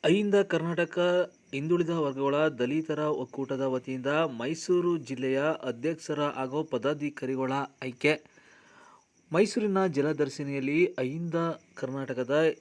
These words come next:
ಅಲ್ಪಸಂಖ್ಯಾತರ ಹಿಂದುಳಿದ ವರ್ಗಗಳ ದಲಿತರ ಒಕ್ಕೂಟದ ವತಿಯಿಂದ ನೂತನ ಪದಾಧಿಕಾರಿಗಳ ಹಾಗೂ ಜಿಲ್ಲಾ ಅಧ್ಯಕ್ಷರ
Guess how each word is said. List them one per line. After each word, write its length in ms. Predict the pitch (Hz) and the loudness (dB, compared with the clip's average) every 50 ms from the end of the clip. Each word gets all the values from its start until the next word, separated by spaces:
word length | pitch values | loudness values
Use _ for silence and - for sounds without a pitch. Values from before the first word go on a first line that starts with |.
| _ - - | _ -6 -4
ಅಲ್ಪಸಂಖ್ಯಾತರ 920 | 139 143 151 - 202 185 - - 156 151 - - 147 143 151 139 143 143 | -2 -2 -2 0 -2 -2 -2 -4 -6 -6 -4 -4 -4 -2 -2 -2 -2 -2
ಹಿಂದುಳಿದ 480 | 147 - 131 127 135 147 156 160 160 139 | -2 -4 -6 -8 -6 -4 -2 -2 -2 -2
ವರ್ಗಗಳ 480 | 147 143 135 131 120 123 127 131 127 131 139 151 160 156 151 - - - - _ - - 123 | -2 -2 -2 -4 -4 -4 -6 -4 -4 -2 0 0 0 -2 -4 -8 -16 -20 -20 _ -14 -6 0
ದಲಿತರ 380 | 127 151 180 208 - - 175 165 | 2 2 2 2 0 0 0 2
ಒಕ್ಕೂಟದ 760 | 160 165 165 - - 127 123 - - - 170 156 160 135 135 | 2 2 0 0 -2 -4 -6 -6 -6 -8 -6 -4 -4 -4 -2
ವತಿಯಿಂದ 480 | 135 127 127 127 - 143 156 156 131 131 151 190 233 - _ _ - - - _ _ - | -2 -4 -4 -6 -6 -6 -6 0 2 2 2 2 0 -4 _ _ -20 -20 -20 _ _ -2
ನೂತನ 380 | 131 143 185 202 202 202 196 202 | 2 4 4 6 6 4 2 2
ಪದಾಧಿಕಾರಿಗಳ 800 | 190 - 151 123 135 143 143 160 160 - 151 143 143 143 143 147 | 0 0 2 4 4 2 2 -2 -6 -6 -6 -4 -4 -2 -2 -2
ಹಾಗೂ 460 | 147 151 - - 131 127 131 147 147 | -2 -2 -4 -6 -6 -4 -2 -2 -4
ಜಿಲ್ಲಾ 300 | 120 123 120 131 151 165 | -4 -4 -4 -2 -2 -2
ಅಧ್ಯಕ್ಷರ 600 | 160 - 139 123 104 127 127 - - 147 131 | -4 -4 -6 -6 -6 -6 -6 -6 -8 -4 -2